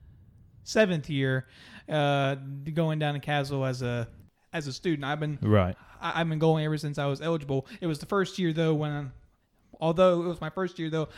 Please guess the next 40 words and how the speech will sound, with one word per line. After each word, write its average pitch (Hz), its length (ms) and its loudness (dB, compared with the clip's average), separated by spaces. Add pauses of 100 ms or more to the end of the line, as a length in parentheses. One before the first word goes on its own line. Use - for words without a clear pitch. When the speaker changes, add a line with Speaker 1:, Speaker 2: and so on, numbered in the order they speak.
Speaker 1:
I 151 100 -4
went 143 220 -6
with 120 120 -8
you. 185 220 2 (180)
Speaker 2:
Mm-hmm. 107 200 -4
Speaker 1:
So 101 120 0
obviously, 196 440 2
like, 175 240 2 (680)
you 175 80 -4
know, 165 180 0
so, 156 360 -6
so - 260 -6
even 233 240 2
though 202 160 8
I 175 140 6
had 175 120 2
been 196 160 2
to 208 60 0
Caswell 190 340 4
before, 170 340 4
there 175 160 6
were 170 100 6
a 165 40 6
lot 160 260 4
of 156 140 0
different 165 300 -2
things 160 220 0
that 156 100 2
were 147 120 0
new. 151 360 2
I 151 40 -4
mean, 160 180 -2
like, 165 160 -4 (420)
I'm, 160 320 -2 (160)
and 170 120 0
obviously 160 540 -2 (520)
the 147 140 -6
people 175 240 2
I 160 100 8
was 156 360 2